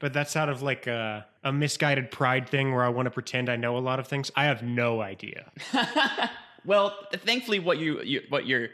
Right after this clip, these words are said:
Speaker 2: the, um, pop culture understanding is pretty close to the truth. Cryonics
Speaker 1: Okay.
Speaker 2: is the low temperature preservation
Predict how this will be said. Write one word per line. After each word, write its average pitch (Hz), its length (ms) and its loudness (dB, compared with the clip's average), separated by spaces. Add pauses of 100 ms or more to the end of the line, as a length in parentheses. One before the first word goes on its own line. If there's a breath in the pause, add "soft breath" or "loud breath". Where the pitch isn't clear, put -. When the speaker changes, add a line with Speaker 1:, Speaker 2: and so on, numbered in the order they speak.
(320 loud breath)
Speaker 2:
the, 135 260 0
um, 113 260 0
pop - 280 -2
culture 147 340 0
understanding 120 640 0
is 123 220 0
pretty 127 220 -2
close 117 300 -2
to - 100 -8
the 95 80 -10
truth. - 400 -4 (340 soft breath)
Cryonics 165 420 0
Speaker 1:
Okay. 156 80 0
Speaker 2:
is 143 140 2
the 147 220 0
low 143 280 4
temperature 151 480 -2
preservation 135 800 0